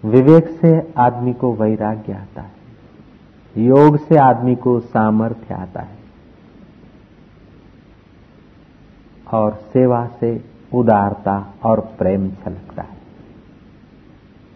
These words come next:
सेवा से उदारता का जन्म होता है,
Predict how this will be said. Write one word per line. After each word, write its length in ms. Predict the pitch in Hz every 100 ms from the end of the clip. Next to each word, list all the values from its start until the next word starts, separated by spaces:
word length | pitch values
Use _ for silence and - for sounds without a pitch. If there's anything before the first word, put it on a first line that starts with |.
| _ - _ - _ _ - - - - _ _ -
सेवा 320 | 143 147 151
से 180 | 151 160
उदारता 600 | 143 127 127 135 135 139
का 160 | 143
जन्म 280 | 127 127 123
होता 320 | 110 104 104
है, 280 | 101 107 110